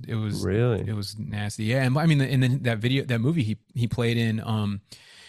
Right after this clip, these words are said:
Speaker 1: you know, he played that, uh, that, the Party Monster.
Speaker 2: Yeah.
Speaker 1: And that guy, that actual dude,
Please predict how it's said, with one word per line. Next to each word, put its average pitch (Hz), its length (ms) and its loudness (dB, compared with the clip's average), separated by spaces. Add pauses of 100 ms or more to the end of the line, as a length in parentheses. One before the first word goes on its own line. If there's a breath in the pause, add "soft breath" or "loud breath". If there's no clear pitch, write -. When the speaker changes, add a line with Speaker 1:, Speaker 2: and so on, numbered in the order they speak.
(160 loud breath)
Speaker 1:
you 117 100 4
know, 120 60 8
he 123 100 6
played 123 320 2
that, 110 240 2
uh, 101 380 0 (160)
that, 104 440 -2
the 123 140 -2
Party 123 260 2
Monster. 151 540 2
Speaker 2:
Yeah. 101 400 6 (680)
Speaker 1:
And 131 140 4
that 127 340 0
guy, 107 800 0 (100)
that 120 200 0
actual 117 640 0 (440)
dude, 117 420 2